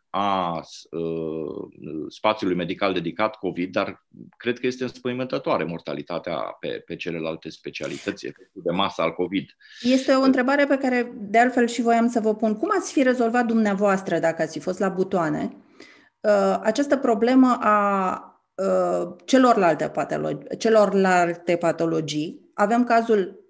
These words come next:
Speaker 2: Spitalului Colentina, sigur, el e în administrarea Primăriei Capitale, dar nu despre asta e vorba, e un exemplu tipic. Devenit un spital covid,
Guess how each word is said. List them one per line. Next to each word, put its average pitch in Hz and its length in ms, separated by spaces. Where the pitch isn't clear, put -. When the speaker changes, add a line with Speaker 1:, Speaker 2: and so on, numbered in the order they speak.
Speaker 2:
Spitalului 214 480
Colentina, 226 480
sigur, 285 240
el 262 160
e 262 40
în 254 80
administrarea 240 560
Primăriei 240 400
Capitale, 233 460
dar 208 100
nu 220 60
despre 214 260
asta 202 160
e 196 40
vorba, 190 320
e 190 80
un 190 140
exemplu 208 420
tipic. 202 400
Devenit 208 580
un 226 140
spital 196 560
covid, 185 440